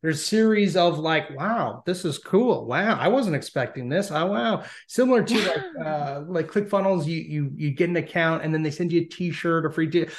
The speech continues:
Speaker 1: there's, like, there's these little things that aren't promoted that really go a long way. And it,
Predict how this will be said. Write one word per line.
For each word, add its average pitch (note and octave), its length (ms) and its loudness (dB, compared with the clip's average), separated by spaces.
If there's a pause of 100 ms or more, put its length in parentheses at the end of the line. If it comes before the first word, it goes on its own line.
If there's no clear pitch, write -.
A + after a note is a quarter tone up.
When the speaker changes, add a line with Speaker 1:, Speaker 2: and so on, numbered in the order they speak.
(140)
Speaker 1:
there's, A#3 120 2
like, - 300 2
there's A3+ 180 2
these A3+ 200 2
little D#4 240 2
things A3+ 240 4
that F3 180 0
aren't F3+ 300 0
promoted F3 560 0
that D3 240 0 (260)
really G3+ 300 4
go F3 240 0
a - 20 2
long D3+ 380 -2
way. C#3 300 -6
And D3+ 140 -4
it, C#3+ 140 -2